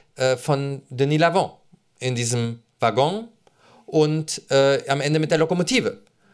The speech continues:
Da hat er gesagt, das ist Sounddesign. Da habe ich aber noch einen Komponisten da hinzugeholt und das ist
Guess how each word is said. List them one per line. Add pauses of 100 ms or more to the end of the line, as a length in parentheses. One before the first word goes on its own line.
(120)
Da
hat
er
gesagt,
das
ist
Sounddesign.
Da
habe
ich
aber
noch
einen
Komponisten (100)
da
hinzugeholt
und
das
ist